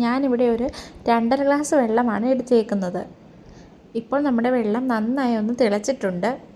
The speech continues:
ഇനി നമുക്ക് നമ്മുടെ മാവൊന്ന് കുഴച്ചെടുക്കാം. ഞാനിവിടെ വറുത്ത അരിപ്പൊടിയാണ് എടുത്തിരിക്കുന്നത്. ഏകദേശം ഒരു കപ്പോളം അരിപ്പൊടിയാണ് എടുത്തിരിക്കുന്നത്. ഇനി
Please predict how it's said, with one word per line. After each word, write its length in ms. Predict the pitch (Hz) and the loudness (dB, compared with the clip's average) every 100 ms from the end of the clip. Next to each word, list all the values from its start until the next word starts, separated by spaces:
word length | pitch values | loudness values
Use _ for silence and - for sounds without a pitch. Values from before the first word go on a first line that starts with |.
| - - _ _ _ 220 | -20 -20 _ _ _ -2
ഇനി 140 | 262 320 | 0 2
നമുക്ക് 280 | 294 202 208 247 | 0 0 -2 -2
നമ്മുടെ 240 | 220 226 254 | 0 0 0
മാവൊന്ന് 440 | 226 233 262 214 262 | 0 2 0 0 0
കുഴച്ചെടുക്കാം. 640 | 294 294 277 220 202 185 190 214 | 2 2 0 -4 -4 -6 -6 -4
ഞാനിവിടെ 400 | 226 262 226 254 | -2 -2 -2 -2
വറുത്ത 320 | 254 214 214 269 | 0 -2 -2 -2
അരിപ്പൊടിയാണ് 560 | 226 214 240 262 226 233 | -2 -2 0 2 2 0
എടുത്തിരിക്കുന്നത്. 600 | 254 262 240 214 208 196 190 202 | -2 -2 -4 -4 -6 -4 -4 -2
ഏകദേശം 420 | 220 220 233 240 277 226 | -4 0 0 0 -2 -2
ഒരു 120 | 262 | 0
കപ്പോളം 400 | 262 233 220 220 240 | -2 0 0 2 2
അരിപ്പൊടിയാണ് 520 | 220 - 240 233 226 | -2 -2 0 2 2
എടുത്തിരിക്കുന്നത്. 600 | 233 233 220 214 196 190 - - - - - - - - - - - | -2 -2 -4 -4 -4 -6 -8 -12 -20 -20 -20 -20 -20 -20 -20 -12 -4
ഇനി 140 | 247 | 0